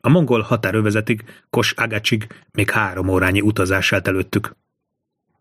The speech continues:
Ezzel egy időben Moszkvában Vladimir Putyin végre eldöntötte, hogy repülőre száll. Az orosz főváros meleg júniusi napra ébredt. Az éjszakai vihar párás, füllett időt hozott,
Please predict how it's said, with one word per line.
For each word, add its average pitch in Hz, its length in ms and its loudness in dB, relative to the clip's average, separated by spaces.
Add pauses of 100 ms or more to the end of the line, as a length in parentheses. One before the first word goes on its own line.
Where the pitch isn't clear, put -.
(240)
Ezzel 165 280 -2
egy 156 100 0
időben 117 360 2
Moszkvában 113 640 0
Vladimir 104 440 0
Putyin 107 360 0
végre 98 260 0
eldöntötte, 95 580 -2
hogy 92 160 2
repülőre 95 440 2
száll. 95 380 -2 (800)
Az 127 140 2
orosz 156 220 -2
főváros 113 580 0
meleg 110 420 -2
júniusi 95 540 0
napra 92 300 0
ébredt. 92 460 -2 (600)
Az 117 140 0
éjszakai 104 420 0
vihar 104 360 0 (560)
párás, 95 560 -2
füllett 90 460 0
időt 95 260 0
hozott, 104 440 -2